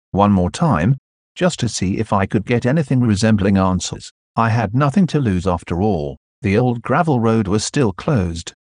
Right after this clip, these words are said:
The sign blocking the road has dented and faded, but the road beyond is full of grass and holes,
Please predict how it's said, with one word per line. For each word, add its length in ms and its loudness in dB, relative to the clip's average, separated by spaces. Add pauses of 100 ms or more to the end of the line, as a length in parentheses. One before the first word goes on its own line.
(160)
The 100 -2
sign 460 0
blocking 460 -2
the 100 -2
road 320 2
has 160 -2
dented 400 0
and 200 0
faded, 440 -2 (360)
but 120 -6
the 100 -2
road 460 2
beyond 340 2
is 120 -2
full 260 0
of 120 0
grass 380 -2
and 140 -2
holes, 540 -2